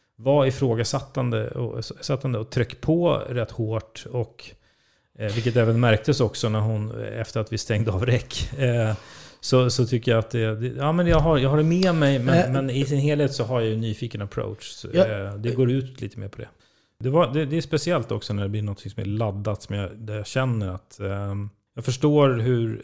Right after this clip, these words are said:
Speaker 1: den här forskaren menar, men jag håller heller inte riktigt med. Eh, det, det är spännande faktiskt. Vi får se om det dyker upp såna, några fler såna ämnen.
Speaker 2: Absolut, och det ser vi verkligen fram emot nu tjugohundratjugoett. Och Fredrik, om, om,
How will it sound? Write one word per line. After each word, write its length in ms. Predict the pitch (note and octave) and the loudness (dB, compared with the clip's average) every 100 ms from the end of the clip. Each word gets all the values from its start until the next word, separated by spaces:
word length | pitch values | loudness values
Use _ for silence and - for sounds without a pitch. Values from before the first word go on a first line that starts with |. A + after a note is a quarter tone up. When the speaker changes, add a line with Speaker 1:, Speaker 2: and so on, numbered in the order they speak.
| - | -6
Speaker 1:
den 100 | A2+ | -2
här 240 | G#2+ G#2 | 0 -2
forskaren 600 | G#2+ G#2 - A2 G#2 G#2 | -4 -8 -8 -6 -4 -4
menar, 560 | G#2+ G#2+ G2+ G#2 G#2+ G#2 | -4 -4 -4 -4 -4 -4
men 140 | G2+ | -6
jag 120 | G2+ | -6
håller 340 | G2+ A2 G#2 G2+ | -8 -8 -4 -4
heller 240 | G#2+ G#2+ | -4 -4
inte 200 | A2+ G#2+ | -4 -6
riktigt 220 | G#2+ G#2+ | -6 -2
med. 280 | A#2 D#3+ A#2+ G2 - _ _ _ _ _ _ | 0 -2 -4 -12 -14 _ _ _ _ _ _
Eh, 560 | B2 A2+ G#2+ G#2 G2 G2 | -2 2 4 2 2 2
det, 160 | C3+ C#3 | 2 2
det 120 | C3 | 0
är 40 | |
spännande 400 | C#3+ A2 G2 G2 - - - | -2 -4 -6 -8 -12 -16 -10
faktiskt. 440 | G#2 - G#2+ - | -10 -8 -12 -6
Vi 80 | A#2+ | -2
får 120 | D#3 | 0
se 140 | C#3+ F#3+ | 4 4
om 80 | |
det 80 | C#3+ | 4
dyker 260 | C#3 C#3 C3+ | 2 2 2
upp 140 | B2+ | 2
såna, 340 | C3+ A#2 A2+ A2 | 0 0 -2 -4
några 120 | A#2+ | -6
fler 200 | - C3+ | -6 -8
såna 240 | B2+ B2+ C3 | -6 -6 -4
ämnen. 300 | B2 D#3+ - - _ - | -2 -4 -8 -16 _ 2
Speaker 2:
Absolut, 640 | E3+ - - F#3+ G#3+ - | 2 4 6 8 8 4
och 220 | - E3 | 0 6
det 120 | D#3+ E3+ | 8 8
ser 140 | G#3+ | 8
vi 100 | G3 | 8
verkligen 420 | F#3 F#3+ - E3+ | 8 6 6 0
fram 500 | - - G3+ B3+ A#3 | 0 -2 4 6 6
emot 380 | F#3+ C#3+ B2+ - | 6 6 2 4
nu 240 | C3+ C3 | 6 6
tjugohundratjugoett. 880 | A2+ - C#3+ B2+ C3 - D#3 B2+ - | 6 4 6 6 4 4 4 4 0
Och 200 | - D#3 | 2 2
Fredrik, 440 | - F#3 E3 D#3+ F#3 | 6 6 6 4 4
om, 260 | F3 D#3+ - | 4 2 2
om, 300 | E3+ D#3+ | 4 4